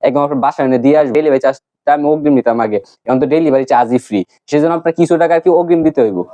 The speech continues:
অগ্রিম দেওয়ার সময় আপনারা অনেকেই বলেন যে, "ভাই, অগ্রিম দিতে পারবো না, যদি টাকা মাইরা দিই।" ভাই, দেখেন, এই মাল কি আমি কি করবো? আমি কি বাসাতে নিয়ে যাই? আমি কি করবো? এটা তো শুধু আপনাদের জন্য আনছি। আর ব্যবসা ধরেন একদিনের জন্য, যে আপনার একশো টাকা মাইরা,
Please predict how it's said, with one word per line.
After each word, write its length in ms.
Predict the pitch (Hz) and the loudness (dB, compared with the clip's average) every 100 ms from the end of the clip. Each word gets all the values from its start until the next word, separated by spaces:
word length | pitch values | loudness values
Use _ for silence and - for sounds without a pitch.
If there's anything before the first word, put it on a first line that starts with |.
| - - | -12 -4
অগ্রিম 420 | 160 180 175 165 - _ - | -2 0 0 -4 -12 _ -6
দেওয়ার 220 | 127 160 175 | 0 0 0
সময় 200 | 156 160 | -2 -2
আপনারা 220 | 156 147 | 0 0
অনেকেই 300 | 143 147 156 | 0 0 0
বলেন 280 | 156 151 143 | 0 0 0
যে, 120 | 170 | 2
"ভাই, 160 | 139 | 2
অগ্রিম 300 | 139 151 151 | 2 2 2
দিতে 180 | 143 139 | 2 2
পারবো 240 | 156 143 139 | 0 0 -2
না, 140 | 190 - _ - | -2 -6 _ -4
যদি 100 | 143 | 0
টাকা 240 | 147 143 | 0 -2
মাইরা 220 | 143 151 147 | 0 0 0
দিই।" 160 | 147 | 0
ভাই, 140 | 131 135 | -2 0
দেখেন, 200 | 160 117 | -2 -2
এই 140 | 151 170 | 0 0
মাল 180 | 175 | 0
কি 100 | 170 | 0
আমি 120 | 196 196 | 0 0
কি 160 | 160 | 0
করবো? 160 | 147 127 | 0 0
আমি 160 | 120 | -2
কি 60 | 123 | -2
বাসাতে 340 | 120 - 131 | -2 0 0
নিয়ে 200 | 131 143 | 0 2
যাই? 120 | 151 151 | 2 0
আমি 120 | 117 _ - | -2 _ -4
কি 60 | - | 0
করবো? 260 | 170 135 | 2 2
এটা 140 | 139 165 | 0 0
তো 120 | 175 | -2
শুধু 180 | 180 165 | 0 0
আপনাদের 400 | 185 180 151 147 | 0 0 0 0
জন্য 220 | 151 151 | 0 0
আনছি। 360 | 135 113 107 92 - - | -2 -2 -6 -8 -10 -6
আর 100 | 135 | -2
ব্যবসা 300 | 139 185 180 | 0 0 0
ধরেন 260 | 156 160 165 | 0 0 0
একদিনের 360 | 175 160 147 | 0 0 2
জন্য, 280 | 139 135 127 | 0 0 0
যে 60 | 139 | 0
আপনার 220 | 165 170 | 0 0
একশো 180 | 175 160 | 0 -2
টাকা 160 | 160 | -2
মাইরা, 320 | 180 202 220 | -2 0 0